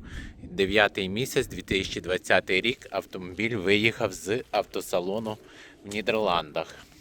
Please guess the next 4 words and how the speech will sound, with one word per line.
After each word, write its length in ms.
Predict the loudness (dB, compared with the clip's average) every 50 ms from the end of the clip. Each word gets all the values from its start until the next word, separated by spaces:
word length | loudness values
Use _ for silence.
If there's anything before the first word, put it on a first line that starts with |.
| -20 -20 -20 -20 -12 -6
Ледовське 600 | 0 4 6 6 6 4 0 -6 -4 -2 -2 -2
світло, 540 | -2 -4 -6 -4 -4 -4 0 2 2 2 2 -2 -14 -20 -20 -20 -20 -20 -20 -14
ближнє, 580 | -8 -2 0 4 4 4 4 2 0 -2 -2 0
дальнє, 540 | 4 4 6 6 6 4 4 2 0 0